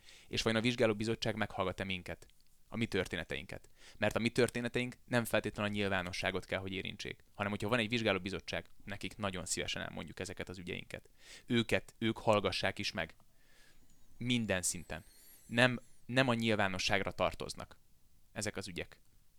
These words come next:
hanem ez tartozzanak olyan kompetens embereknek a birtokába, akik döntési pozícióban vannak azzal kapcsolatban, hogy lehet-e kétezer-húszban,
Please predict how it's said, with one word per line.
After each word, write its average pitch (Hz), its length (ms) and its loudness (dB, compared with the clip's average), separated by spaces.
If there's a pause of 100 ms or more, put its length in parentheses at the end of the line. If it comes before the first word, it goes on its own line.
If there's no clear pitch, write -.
(380)
hanem 104 180 2
ez 110 80 0
tartozzanak 110 480 4
olyan 107 160 4
kompetens 98 520 0
embereknek 95 460 -2
a 95 100 4
birtokába, 107 680 0 (200)
akik - 260 -6
döntési 104 520 0
pozícióban 98 540 -4
vannak 90 220 -4
azzal 98 200 0
kapcsolatban, 101 640 -2
hogy 107 140 -4
lehet-e 101 440 2
kétezer-húszban, 95 800 -4